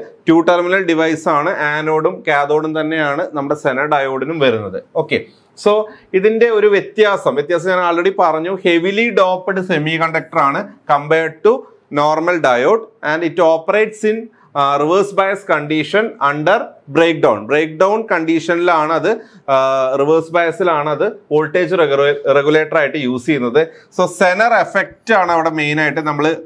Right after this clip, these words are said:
യൂസ് ചെയ്യുന്നത്. Zener effect എന്ന് പറഞ്ഞു കഴിഞ്ഞാൽ normally ഫോർവേഡ് ബയസിൽ അത് സാധാ ഡയോഡ് പോലെ ആക്ട് ചെയ്യുന്നു. റിവേഴ്സ് ബയസിൽ ബ്രേക്ക് ഡൗൺ എത്തുന്നത് വരെ അത് ഓപ്പൺ സർക്യൂട്ട് ആയിരിക്കും. ബ്രേക്ക് ഡൗൺ എത്തിക്കഴിഞ്ഞ് കഴിഞ്ഞാൽ പിന്നെ കറന്റ് റാപ്പിഡ് ആയിട്ട് ഇൻക്രീസ് ചെയ്യാണ് ചെയ്യുക.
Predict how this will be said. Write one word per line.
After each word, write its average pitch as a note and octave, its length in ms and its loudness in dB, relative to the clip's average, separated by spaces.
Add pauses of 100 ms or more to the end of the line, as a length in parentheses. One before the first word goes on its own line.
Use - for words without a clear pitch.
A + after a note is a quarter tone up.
(120)
യൂസ് C#3+ 220 -4
ചെയ്യുന്നത്. G#2+ 320 -2
Zener D#3 360 2
effect F3 300 -2
എന്ന് F3 120 0
പറഞ്ഞു E3 160 0
കഴിഞ്ഞാൽ F3 300 0 (140)
normally F3+ 800 0 (300)
ഫോർവേഡ് F3+ 360 2
ബയസിൽ G#3+ 400 0
അത് G3 160 -2
സാധാ F3+ 400 2
ഡയോഡ് E3+ 380 0
പോലെ E3 280 0
ആക്ട് C#3+ 260 -4
ചെയ്യുന്നു. C#3+ 400 -2 (300)
റിവേഴ്സ് G3+ 420 2
ബയസിൽ G3+ 400 0
ബ്രേക്ക് E3 400 0
ഡൗൺ A3 340 0 (260)
എത്തുന്നത് G#3 500 0
വരെ G3+ 380 2 (280)
അത് F#3 100 4
ഓപ്പൺ F3+ 380 2
സർക്യൂട്ട് E3 480 0
ആയിരിക്കും. B2+ 380 0 (280)
ബ്രേക്ക് F3 340 2
ഡൗൺ A3 260 0 (140)
എത്തിക്കഴിഞ്ഞ് E3+ 640 0
കഴിഞ്ഞാൽ D3 260 0
പിന്നെ D3 180 0
കറന്റ് D#3 400 0
റാപ്പിഡ് D3+ 480 2
ആയിട്ട് D#3+ 240 0
ഇൻക്രീസ് C#3 380 -6
ചെയ്യാണ് B2+ 220 -2
ചെയ്യുക. A#2+ 400 0